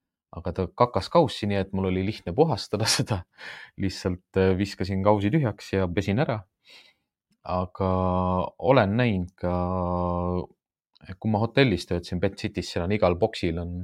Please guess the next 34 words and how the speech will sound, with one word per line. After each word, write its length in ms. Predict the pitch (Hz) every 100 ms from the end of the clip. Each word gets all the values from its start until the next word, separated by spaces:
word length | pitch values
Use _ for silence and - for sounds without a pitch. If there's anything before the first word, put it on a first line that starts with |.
| - _ _ _ _ -
on 160 | 90 95
kaamerad 480 | 104 98 82 90 _
kohal, 400 | 92 92 87 87
et 80 | - _ -
seal 160 | 110 92
saab, 160 | 95 - _ _ _ -
seal 460 | 113 107 98 95 92
oli 200 | 95 95
väga 240 | 117 95
hea 120 | 107 95
koerte 320 | 101 101 92
käitumist 600 | 98 98 98 82 90 - 87
nagu 180 | 87
jälgida 520 | 90 107 92 85 85 87
erinevates 680 | 104 95 82 85 - 82 -
kontekstides, 680 | 92 90 87 - 80 82 80
nagu 220 | 85 85 82
see 140 | 85
üksi 300 | 104 - 101
jäämine, 480 | 98 98 95 92 92
eraldumine, 720 | 104 92 92 95 95 95 95 - _ _ _ - 107
haukumise 520 | 104 - 98 98 92
pikkus, 680 | - - _ - 90 90 - - _ _ _ _ _ _ 110
toidu, 340 | 110 104 98 92 92 90 87 87 85 -
toidu 300 | 107 104 101
roll 340 | 101 98 90 90
tema 420 | 92 92 90 92
ja 80 | 90
territoriaalsus, 960 | 90 90 85 98 104 87 85 - 85 -
nagu 280 | 87 - -
kõike 320 | 123 - 92
seda 220 | 95 90 90
saad 240 | 92 90
jälgida 540 | 107 98 85 87 90